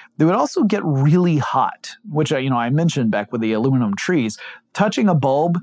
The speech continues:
could give you a little bit of a, a minor burn, as I found out on more than one occasion when I was a kid, because I had three qualities that guaranteed I was gonna get burned.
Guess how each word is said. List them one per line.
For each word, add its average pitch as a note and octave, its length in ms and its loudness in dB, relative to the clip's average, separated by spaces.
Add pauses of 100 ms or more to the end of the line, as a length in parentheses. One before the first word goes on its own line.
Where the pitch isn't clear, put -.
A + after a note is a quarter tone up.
(180)
could A3+ 160 0
give G#3 160 2
you G3 80 4
a - 20 2
little E3 260 2
bit C3+ 180 0
of B2+ 120 -2
a, C3 200 0
a D#3 80 0
minor D3 420 0
burn, B2+ 560 0 (160)
as C3 160 -4
I C3+ 80 0
found B2+ 320 0
out C#3+ 340 2
on B2 240 -2
more A#2 220 0
than A2+ 160 -2
one G#2 160 -2
occasion C3 500 0
when F#2+ 120 -4
I G2+ 80 -2
was G#2 160 -4
a - 80 -14
kid, F#2+ 320 -6
because A2+ 420 -4 (540)
I F#3 60 2
had G#3+ 220 2
three C4 220 0
qualities B2+ 720 -2 (320)
that D3 300 0
guaranteed D#3+ 640 2
I B2 60 0
was B2 160 -2
gonna A2+ 180 -2
get G#2+ 180 -4
burned. A#2 460 -2